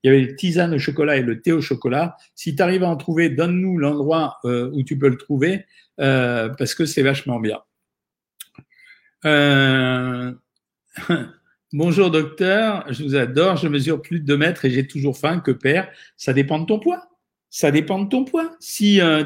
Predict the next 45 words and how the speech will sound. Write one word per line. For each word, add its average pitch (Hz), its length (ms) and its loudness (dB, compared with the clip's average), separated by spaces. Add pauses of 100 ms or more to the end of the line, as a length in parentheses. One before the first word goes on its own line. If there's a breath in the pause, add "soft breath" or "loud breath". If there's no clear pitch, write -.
t'as 165 80 2
pas 165 160 -4
de - 80 -8
problème 165 320 0
de 156 100 0
poids, 160 540 -4
mange 127 360 0
à 180 60 -2
ta, 151 140 -8
mange 170 300 -6
à 175 60 -2
ta 196 140 -4
faim, 269 200 -2
c'est - 180 -8
pas 147 160 -6
grave, 226 260 0
hein. 233 180 -2 (880 soft breath)
Salut 190 380 4
Amélie, 196 480 6
petit - 320 -2
coucou, 180 380 -4
temps 180 200 -2
magnifique. 165 540 -2
Amélie 135 340 0
est 147 60 2
partie 135 300 -4
en 123 40 -4
vacances, 135 500 -2
j'irai 120 180 -2
la 120 100 0
voir 123 300 -2
le 110 100 -2
week-end 113 340 -4
prochain. 147 460 -4 (340 loud breath)
On 120 80 0
est 131 160 2
en 131 100 2
train 135 180 2
de 127 80 -4
tourner 131 220 2
une 120 100 0
vidéo 127 340 4
spécialement 131 640 -4
pour 117 220 -4
vous. 156 260 -2